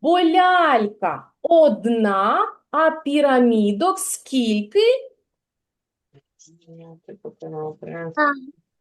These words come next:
Speaker 1: Сказали, багато. Так. Скажіть, будь ласка,
Speaker 3: Їх
Speaker 1: уважно
Speaker 3: по-моєму, чотири.
Speaker 1: слухайте уважно питання.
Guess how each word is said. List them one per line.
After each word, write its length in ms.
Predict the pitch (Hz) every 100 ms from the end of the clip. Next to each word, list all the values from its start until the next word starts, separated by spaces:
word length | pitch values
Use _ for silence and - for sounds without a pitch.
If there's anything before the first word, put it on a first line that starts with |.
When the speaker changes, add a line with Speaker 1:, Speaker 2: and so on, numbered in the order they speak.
| _
Speaker 1:
Сказали, 520 | 277 240 269 247 226 220
багато. 2000 | 190 302 349 415 453 453 440 330 277 359 392 392 381 381 370 - 370 370 320 220 165 -
Так. 800 | 403 330 254 254 311 403 - _ _ _
Скажіть, 420 | _ 208 202 202
будь 280 | 208 349 320
ласка, 140 | 359 311
Speaker 3:
Їх 120 | 330 - 349
Speaker 1:
уважно 200 | 359 - 320 269
Speaker 3:
по-моєму, 640 | 403 370 392 392 392 403 370 -
чотири. 1000 | 415 - 403 349 320 302 294 - 233 - _ _ _ _ _ _
Speaker 1:
слухайте 500 | - 240 240 269 285
уважно 380 | 285 302 277 277
питання. 680 | 294 320 277 220 196 170